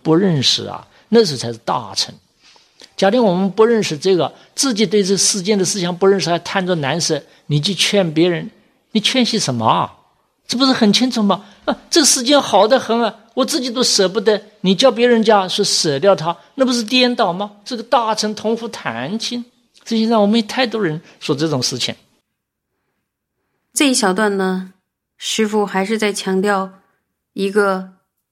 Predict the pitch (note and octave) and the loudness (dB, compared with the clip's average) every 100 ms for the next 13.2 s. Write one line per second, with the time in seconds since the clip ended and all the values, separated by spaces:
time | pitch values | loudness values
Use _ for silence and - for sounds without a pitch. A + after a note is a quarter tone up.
0 | _ _ _ _ _ _ _ A3+ B3 A3 | _ _ _ _ _ _ _ -2 -2 0
1 | G#3+ G3+ G3+ F#3 F#3 F3 F#3 F3+ E3+ F#3+ | 0 0 -2 -4 -4 -4 -4 -4 -6 -6
2 | F3 E3+ D#3+ _ _ _ _ _ _ _ | -4 -4 -6 _ _ _ _ _ _ _
3 | _ - G#3+ F#3+ A#3 G3 G3+ F#3+ E3+ G3 | _ -4 -4 -2 -4 0 0 0 -4 -4
4 | F#3 F#3+ F3 F3+ F3 - - - - E3+ | -4 -2 -2 -2 -6 -8 -12 -12 -6 -2
5 | F3+ F#3+ F#3 F3+ F3 E3+ F3 E3+ D#3+ D#3 | 0 -2 -2 -4 -4 -4 -4 -4 -8 -8
6 | E3 E3 D#3+ F3 F#3 F#3 _ _ _ _ | -8 -10 -10 -14 -14 -18 _ _ _ _
7 | _ _ _ _ _ - B3 C4 G#3 G#3 | _ _ _ _ _ -4 0 2 0 0
8 | A#3+ A#3 A#3 A3+ _ _ - G#3 C4 F#3 | -2 -2 -6 -8 _ _ -4 -2 0 0
9 | G3+ G#3+ F#3+ F3+ A3 A3 F3 D#3 E3+ E3+ | 0 0 -2 -2 -2 -2 -6 -8 -6 -6
10 | E3+ _ _ _ _ _ - - F3+ F#3+ | -8 _ _ _ _ _ -8 -2 2 2
11 | F#3+ G#3+ A#3+ G3+ - _ _ _ _ _ | 2 2 0 -2 -12 _ _ _ _ _
12 | _ - F3+ F#3 F#3+ F#3+ G#3 F#3 - F#3 | _ -8 -2 0 0 0 -2 -2 -4 -4
13 | E3 D#3+ | -4 -12